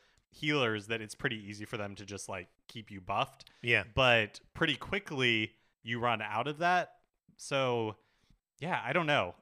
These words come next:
Speaker 1: I don't know.
Speaker 2: Do you have any, uh, th-, uh, the spells that just, like, where you regain health slowly, like a, a regeneration spell? I forget what it's called in Dragon Quest.
Speaker 1: Um,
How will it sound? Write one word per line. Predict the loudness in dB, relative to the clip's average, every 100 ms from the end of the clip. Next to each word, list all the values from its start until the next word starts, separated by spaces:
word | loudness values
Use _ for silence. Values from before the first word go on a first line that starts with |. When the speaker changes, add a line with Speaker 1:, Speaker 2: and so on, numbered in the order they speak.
| -2
Speaker 1:
I | 0
don't | 4
know. | 2 0 -2
Speaker 2:
Do | 2
you |
have | 4 4
any, | 0 2 0 0
uh, | 0 0 -4 -10
th-, |
uh, | -4 -2 -2 -4
the | -2 -2
spells | -2 -2 -2 -2
that | -6
just, | -4 -4
like, | -4 -6 -16 -8
where | -6
you | -4 -8 _ _ -14 -6
regain | -6 -2 0 0 -2
health | -4 -4 -6
slowly, | -6 -4 -2 0 0
like | -2 -2
a, | -2 -2
a | -6
regeneration | -6 -6 -4 -2 -4 -6 -10
spell? | -4 -2 0
I |
forget | -2 -4
what | -6
it's | -6
called | -8 -8
in | -10
Dragon | -8 -8 -8
Quest. | -10 -10 -14 -20 _
Speaker 1:
Um, | 4 6 6 4